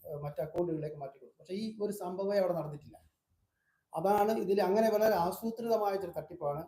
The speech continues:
ഇതുമായി ബന്ധപ്പെട്ട് നടന്നിട്ടുള്ളത്. അപ്പൊ ഇതിൽ നമ്മൾ ആവശ്യപ്പെടുന്നത് കൃത്യമായ അന്വേഷണം നടക്കണം,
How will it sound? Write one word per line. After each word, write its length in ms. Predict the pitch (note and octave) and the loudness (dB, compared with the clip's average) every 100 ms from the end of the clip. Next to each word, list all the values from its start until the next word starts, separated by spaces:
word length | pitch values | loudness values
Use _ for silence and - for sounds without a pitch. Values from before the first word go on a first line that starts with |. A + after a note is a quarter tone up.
| - | -10
ഇതുമായി 300 | D#3 D#3 D#3+ | -4 0 0
ബന്ധപ്പെട്ട് 440 | D3+ D3 D3 - F3 F3 | -2 -6 -12 -12 -12 -8
നടന്നിട്ടുള്ളത്. 640 | C#3 C#3+ D#3 - A#2 - - - - - _ | -8 -4 -6 -8 -18 -18 -20 -18 -18 -18 _
അപ്പൊ 160 | D#3+ E3 | -4 0
ഇതിൽ 140 | F#3+ | 2
നമ്മൾ 240 | F3+ E3 G#3 | 2 4 8
ആവശ്യപ്പെടുന്നത് 720 | G3+ G3+ G3 G#3+ F3+ D#3+ D3+ F3+ - - | 8 8 4 2 0 0 0 -4 -6 -14
കൃത്യമായ 480 | D#3 G#3 G#3 G3+ G3+ | -4 0 4 4 4
അന്വേഷണം 440 | D#3 F3 F#3 F3 D#3+ | 2 2 2 0 -4
നടക്കണം, 360 | C3+ - C#3 | -6 -8 -10